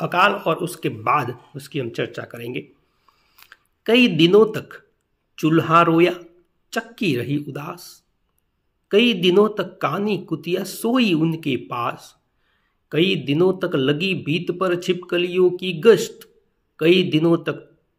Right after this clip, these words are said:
चूहों की भी हालत रही शिकस्त।" ये पहली घटना है। दो बातें, अकाल और उसके बाद। तो पहले अकाल की जब स्थिति थी तब क्या था, वो कहते हैं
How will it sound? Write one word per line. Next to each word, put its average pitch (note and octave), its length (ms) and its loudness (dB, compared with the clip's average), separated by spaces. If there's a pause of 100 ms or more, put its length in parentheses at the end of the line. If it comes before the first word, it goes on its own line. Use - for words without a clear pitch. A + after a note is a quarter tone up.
चूहों D#3+ 420 4
की D#3 260 -4
भी C#3+ 220 -2
हालत D3 540 -8
रही E3+ 300 -8
शिकस्त।" - 600 -12 (1400)
ये A3 500 -2 (220)
पहली D#3 520 -2 (200)
घटना - 280 -14
है। - 460 -20 (600)
दो F#3 220 4
बातें, - 460 -8
अकाल G#3 380 0
और G3 360 -2
उसके G3 400 -2
बाद। - 380 -8
तो E3 60 -18
पहले F3 340 -2
अकाल G#3 420 -2
की B3 140 2
जब A#3 160 0
स्थिति G#3+ 480 -4
थी A3 80 -4
तब D#3+ 140 -6
क्या D#3 300 0
था, D#3+ 340 -6
वो C#3+ 120 -2
कहते C#3+ 320 -8
हैं - 140 -20